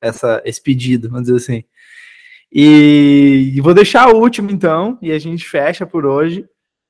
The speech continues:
que é, cara, eu sempre ouvi uma frase, que é aquela frase, falando de clichê, né, que é aquela frase super clichê, que é assim, "Você é a média das cinco pessoas que você mais convive", né?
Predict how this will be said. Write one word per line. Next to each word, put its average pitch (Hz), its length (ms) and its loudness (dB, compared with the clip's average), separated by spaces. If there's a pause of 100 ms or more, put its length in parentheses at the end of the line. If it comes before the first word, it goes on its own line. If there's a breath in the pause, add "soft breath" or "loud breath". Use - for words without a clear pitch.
(200)
que 185 220 -2
é, 185 380 0
cara, 190 360 -2
eu 196 80 -2
sempre 269 260 -6
ouvi 185 120 -4
uma 160 160 -4
frase, 151 500 -4 (1040)
que 175 80 -6
é 151 40 -2
aquela 156 240 -2
frase, 139 480 -4
falando 156 280 -2
de 156 80 -10
clichê, 160 460 -6
né, 147 200 -10 (760 soft breath)
que 156 100 -4
é 147 40 -4
aquela 151 240 0
frase 151 520 -2
super 226 520 -2
clichê, 160 360 -4
que 160 100 -8
é 151 40 -4
assim, 147 260 -6
"Você 151 320 -2
é 196 40 2
a 196 100 2
média 175 420 -2
das 165 160 -4
cinco - 280 -12
pessoas 180 400 -4
que - 100 -18
você 165 240 -4
mais 165 220 -2
convive", 143 600 -4
né? 135 220 -8